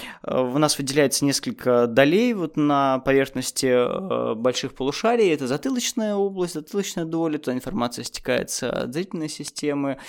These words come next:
Это, э, височная доля, как могут догадаться слушатели, конечно же, там ушки поближе, естественно, там слуховая информация. Теменная доля, нам тоже это сегодня понадобится, раз уж мы говорим, да, про все эти вот безобразия с рассеченным мозгом, это,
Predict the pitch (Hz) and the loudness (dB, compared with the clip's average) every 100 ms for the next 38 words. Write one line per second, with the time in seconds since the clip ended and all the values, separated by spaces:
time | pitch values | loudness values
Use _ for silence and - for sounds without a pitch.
0 | - - 131 - 123 120 - - - - | -12 -2 -2 4 6 6 2 -20 -20 -8
1 | - 117 113 120 - 240 - 202 180 175 | -2 2 2 2 4 4 4 0 2 2
2 | 175 170 160 156 - - 123 113 120 120 | 4 4 4 2 -4 -14 -16 -10 -4 0
3 | 113 107 110 110 - 127 - - - - | 0 0 0 0 -2 -6 -6 -8 -8 -6
4 | 110 113 - - - 120 117 180 - 175 | -4 -6 -8 -14 -12 -8 -6 -6 -4 0
5 | 139 143 131 123 - 120 113 - - - | 2 4 2 -2 -8 -8 -8 -8 -10 -10
6 | - 135 196 226 196 185 170 165 156 - | -2 0 2 2 0 0 0 2 0 0
7 | 143 135 - - - - 170 190 190 180 | 0 0 -2 -16 -10 -2 4 6 8 8
8 | 147 123 120 127 113 123 131 123 - 139 | 8 6 4 2 4 2 0 -2 -4 -4
9 | 123 131 127 113 110 - 117 117 - 117 | 0 0 0 -2 -6 -4 -2 -2 -2 -4
10 | 113 110 - 117 113 127 117 113 113 127 | -4 -6 -6 -6 0 0 0 0 -2 -2
11 | 127 123 110 - 117 - - 175 110 110 | -4 -4 -6 -8 -10 -10 -12 -12 -10 -6
12 | 117 113 123 117 107 - 123 127 - 131 | -4 -2 0 -2 -4 -10 -8 -8 -6 -4
13 | 127 139 190 190 143 139 139 139 127 | -2 0 0 2 2 2 4 4 4